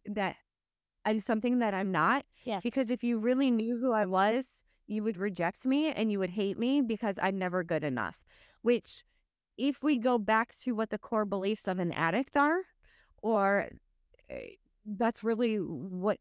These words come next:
Speaker 1: those core beliefs are, is that, you know, I'm,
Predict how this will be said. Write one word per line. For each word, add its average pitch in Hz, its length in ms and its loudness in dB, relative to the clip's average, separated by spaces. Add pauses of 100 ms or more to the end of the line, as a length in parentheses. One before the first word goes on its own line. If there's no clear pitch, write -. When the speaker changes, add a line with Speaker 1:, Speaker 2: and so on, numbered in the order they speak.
Speaker 1:
those 202 320 -2
core 208 240 -2
beliefs 175 400 -2
are, 156 340 -4 (600)
is 202 200 2
that, 175 240 2 (140)
you 220 160 0
know, 175 240 0 (220)
I'm, 196 340 0